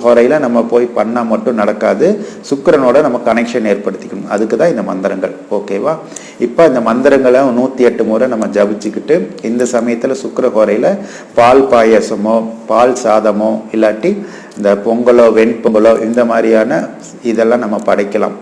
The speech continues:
படைச்சு சுக்கிர வழிபாடு நடத்திட்டு, அதுக்கப்புறம் அந்த சுக்கிரன் மனசு, சுக்கிரன் மேல மனசு வச்சுக்கிட்டு நம்ம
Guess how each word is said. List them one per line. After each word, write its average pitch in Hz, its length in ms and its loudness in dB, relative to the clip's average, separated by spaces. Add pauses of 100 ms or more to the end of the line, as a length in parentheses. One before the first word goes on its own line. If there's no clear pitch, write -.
படைச்சு 113 460 0 (220)
சுக்கிர 127 380 0
வழிபாடு 113 420 4
நடத்திட்டு, 135 880 -2 (640)
அதுக்கப்புறம் 117 560 0 (340)
அந்த 107 600 2 (220)
சுக்கிரன் 135 540 0
மனசு, 120 460 -2
சுக்கிரன் 127 420 -4
மேல 120 220 2
மனசு 117 360 0
வச்சுக்கிட்டு 110 440 -2
நம்ம 120 420 -2